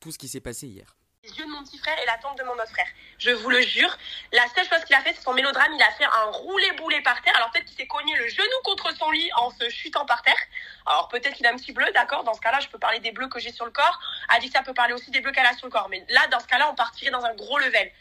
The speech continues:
Speaker 2: Je vais pas aller là-dedans. Mais là, il a fait son petit mélodrame. Il me courait une heure après, il me, euh, une demi-heure après, il me courait dans la rue.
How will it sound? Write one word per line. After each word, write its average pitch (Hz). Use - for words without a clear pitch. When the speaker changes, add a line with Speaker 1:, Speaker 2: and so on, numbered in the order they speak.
Speaker 2:
Je -
vais 233
pas 262
aller 262
là-dedans. 214
Mais 226
là, 294
il -
a 330
fait 320
son 285
petit 285
mélodrame. 240
Il 320
me 349
courait 349
une 330
heure 339
après, 359
il 302
me, 240
euh, 233
une 240
demi-heure 285
après, 294
il -
me 339
courait 302
dans 285
la 269
rue. 269